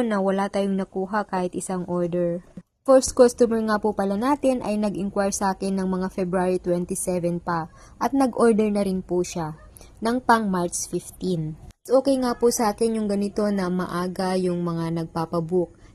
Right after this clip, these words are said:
Pero okay lang naman po na magpabook ng mga two days before ng event. Kasi mas pina-prioritize talaga namin yung mga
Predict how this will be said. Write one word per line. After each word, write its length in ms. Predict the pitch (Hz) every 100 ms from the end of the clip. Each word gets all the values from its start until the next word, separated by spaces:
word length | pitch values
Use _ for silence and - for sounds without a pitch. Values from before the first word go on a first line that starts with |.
| -
Pero 240 | 262 285 294
okay 240 | 294 285
lang 160 | 262 254
naman 240 | 247 233
po 160 | 233 220
na 80 |
magpabook 560 | 208 190 - 190 185 190
ng 240 | 196 180
mga 480 | 175 170 165 165 -
two 160 | 277 294
days 320 | 294 294 -
before 480 | 208 - 190 180 180
ng 160 | 180
event. 420 | 170 160 165 160 156 - - - - - -
Kasi 160 | 294
mas 160 | 269 269
pina-prioritize 1120 | 269 240 226 214 214 196 196 196 190 185 185
talaga 320 | 196 190 180
namin 560 | 196 262 262 233 226 214
yung 160 | 190
mga 400 | 185 180 175 165